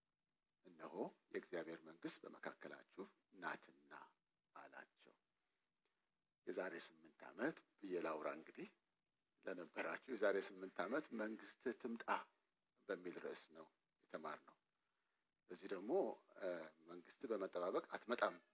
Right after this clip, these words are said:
ይላል እና የሚጋጭ ነገር ሳይሆን ያኔ ያነሳናት ያወራነው የ-፣ በክብር የምትገለጠዋን መንግስት ነው። የእግዚአብሔር መንግስት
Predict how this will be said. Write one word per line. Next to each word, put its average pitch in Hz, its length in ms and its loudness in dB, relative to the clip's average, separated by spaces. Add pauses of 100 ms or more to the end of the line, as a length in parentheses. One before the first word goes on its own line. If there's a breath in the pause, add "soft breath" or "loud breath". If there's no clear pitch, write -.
ይላል - 300 0 (1120)
እና 82 120 -8 (140)
የሚጋጭ 85 720 0 (180)
ነገር 85 260 -4
ሳይሆን 98 420 -4 (1300)
ያኔ 98 280 0
ያነሳናት 117 800 4 (560)
ያወራነው 95 680 2 (880)
የ-፣ 95 160 -2 (100)
በክብር 117 480 0
የምትገለጠዋን 95 1000 0 (360)
መንግስት 87 400 -8
ነው። - 120 -20 (640)
የእግዚአብሔር 180 520 0
መንግስት 196 520 -4